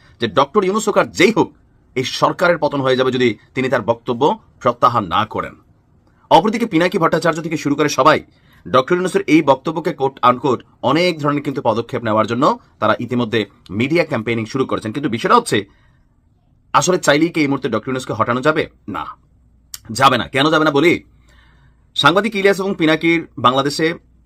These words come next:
আহ, জিয়াফত খাওয়ার মতন একটা বড় অংশ তো ওনাদের আছেই, এর পাশাপাশি সাপোর্টিং শ্রেণীও আছে। কিন্তু একটা সরকার পতনের জন্য যেই, আহ, মানে কি বলা হয় যে জনসমর্থন দরকার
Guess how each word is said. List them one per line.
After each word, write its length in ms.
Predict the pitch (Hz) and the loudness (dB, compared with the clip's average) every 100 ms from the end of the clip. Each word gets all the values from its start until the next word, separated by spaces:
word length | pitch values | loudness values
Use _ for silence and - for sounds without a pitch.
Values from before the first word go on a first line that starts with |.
| _ - | _ 0
আহ, 200 | 117 113 | 2 2
জিয়াফত 400 | 107 151 156 - | 4 4 4 -2
খাওয়ার 240 | 156 143 143 | 2 2 2
মতন 180 | 139 | -2
একটা 160 | 131 127 | -4 0
বড় 180 | 113 120 | 0 0
অংশ 180 | 120 - | -4 -8
তো 120 | 131 | -4
ওনাদের 280 | 117 113 110 | -2 -2 -2
আছেই, 340 | 104 - 123 101 _ - | -4 -2 -2 -4 _ -4
এর 120 | 113 113 | -2 0
পাশাপাশি 460 | 117 123 123 135 | 0 0 -2 -4
সাপোর্টিং 360 | - 110 151 160 | 0 0 0 -4
শ্রেণীও 260 | 135 123 | -2 0
আছে। 260 | 101 - - - _ _ - _ | -2 -4 -12 -18 _ _ -20 _
কিন্তু 300 | 160 170 120 107 _ - | -2 2 2 0 _ -6
একটা 160 | 135 | -4
সরকার 400 | 143 131 131 185 | 2 2 2 0
পতনের 300 | 190 151 131 | -2 -4 -2
জন্য 280 | 110 87 69 - | -4 -6 -10 -2
যেই, 260 | 123 107 - - _ - | 0 0 -4 -20 _ -2
আহ, 240 | 101 101 | 2 2
মানে 220 | 110 110 | 2 -2
কি 140 | 107 123 | -2 0
বলা 140 | 117 | 0
হয় 80 | 117 | 0
যে 100 | 110 | -2
জনসমর্থন 680 | 113 131 135 170 175 180 117 | 0 0 0 -2 -2 -2 0
দরকার 320 | 101 - | 0 -2